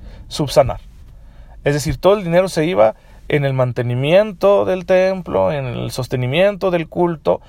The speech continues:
y en la gasolina del transporte de los sacerdotes para que fuéramos a todas las comunidades que formaban parte de esta parroquia. Entonces no había dinero para la manutención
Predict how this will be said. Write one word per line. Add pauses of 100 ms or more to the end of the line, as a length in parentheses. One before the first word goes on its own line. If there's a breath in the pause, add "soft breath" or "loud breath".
(340 loud breath)
y
en
la
gasolina
del
transporte
de
los
sacerdotes (400 loud breath)
para
que
fuéramos
a
todas
las
comunidades
que
formaban
parte
de
esta
parroquia. (720 soft breath)
Entonces
no
había
dinero
para (360 soft breath)
la
manutención